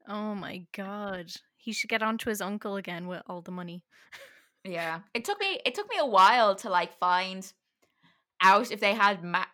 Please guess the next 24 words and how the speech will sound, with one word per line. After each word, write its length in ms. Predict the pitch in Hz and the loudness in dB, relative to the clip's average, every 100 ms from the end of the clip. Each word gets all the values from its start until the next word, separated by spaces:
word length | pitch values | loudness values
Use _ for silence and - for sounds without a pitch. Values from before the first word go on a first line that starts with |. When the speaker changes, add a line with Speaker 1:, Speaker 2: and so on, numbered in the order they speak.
| - | -6
Speaker 2:
married, 480 | 190 180 277 359 359 | 2 4 4 0 -4
because 320 | 277 285 226 - | -6 -4 -4 4
I'm, 220 | 294 320 - _ - | 4 4 -6 _ 2
that's 180 | 302 | 2
one 100 | 359 359 | 2 -6
thing 120 | 247 | 2
I'm 220 | 185 196 | 4 4
always 260 | 190 175 170 | 4 0 -4
interested 460 | 160 160 - 160 151 | -8 -10 -6 -4 -4
in 60 | |
whenever 360 | 151 - 180 180 | -6 0 0 0
I 40 | |
hear 140 | 170 156 | -2 -4
about 160 | 156 - | -4 -4
anything. 360 | 175 170 156 - | -6 -8 -6 -4
I'm 100 | 196 | 0
like, 160 | 202 202 _ - | -2 -4 _ -8
"But 160 | 233 | -4
what 140 | 247 320 | -4 -4
was 100 | 494 | 0
their 140 | 320 - | 0 2
family 460 | - 196 180 170 | 4 6 4 -2
life 300 | 156 73 - | -6 -6 -6
like?" 260 | 80 76 | -6 -6